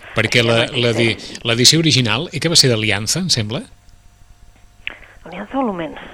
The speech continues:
Speaker 2: És que,
Speaker 1: No.
Speaker 2: no, no, no, va ser, va ser de Lumen,
Speaker 1: Ah.
Speaker 2: que la tenia Esther Tusquets. Te'n recordes de la
Speaker 1: Sí, no,
Speaker 2: Esther
Speaker 1: no, és
Speaker 2: Tusquets
Speaker 1: que,
Speaker 2: editora?
Speaker 1: és que recordem, em sembla que era un llibre blanc.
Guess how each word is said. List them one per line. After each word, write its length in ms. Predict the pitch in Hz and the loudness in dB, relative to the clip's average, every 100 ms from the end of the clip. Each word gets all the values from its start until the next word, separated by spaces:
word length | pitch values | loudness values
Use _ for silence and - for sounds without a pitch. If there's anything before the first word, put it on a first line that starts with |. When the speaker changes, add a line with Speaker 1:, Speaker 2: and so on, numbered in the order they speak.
| - - 185 | -20 -20 -18
Speaker 2:
És 60 | - - | -18 -16
que, 360 | - 190 180 175 | -10 -8 -6 -6
Speaker 1:
No. 200 | 180 208 | 2 4
Speaker 2:
no, 140 | 196 180 | 4 2
no, 0 | |
no, 180 | 175 | 0
va 120 | 170 175 | 2 0
ser, 180 | 190 202 | 2 2
va 140 | 190 | 2
ser 140 | - 202 | 0 2
de 140 | 214 | 2
Lumen, 340 | 185 196 175 151 - - - - | 2 0 -2 -8 -16 -20 -16 -4
Speaker 1:
Ah. 60 | 113 | 0
Speaker 2:
que 60 | |
la 80 | 175 | 0
tenia 300 | 185 185 214 | 0 -2 -2
Esther 240 | - 202 | -2 -4
Tusquets. 460 | - 202 - 165 - - - - - - - - - - - - - | -2 -8 -6 -8 -8 -16 -18 -20 -20 -20 -20 -20 -20 -20 -20 -20 -18
Te'n 80 | 143 | -12
recordes 320 | - 156 175 | -6 -4 -2
de 80 | 175 | 0
la 40 | |
Speaker 1:
Sí, 100 | 156 | 2
no, 80 | 107 | 2
Speaker 2:
Esther 140 | 156 139 | 2 2
Speaker 1:
no, 100 | 175 | 0
és 40 | 170 | 2
Speaker 2:
Tusquets 160 | 139 | 2
Speaker 1:
que, 160 | 139 135 | 6 6
Speaker 2:
editora? 320 | 117 202 254 370 - | 6 4 4 0 -2
Speaker 1:
és 160 | 123 | 0
que 100 | - | 2
recordem, 340 | 120 117 120 131 | 2 2 4 4
em 80 | 127 | 4
sembla 220 | 131 127 | 4 4
que 100 | 123 | 2
era 60 | 120 | 2
un 60 | |
llibre 240 | 117 113 113 | 2 2 2
blanc. 460 | 113 113 110 151 | 2 0 0 -6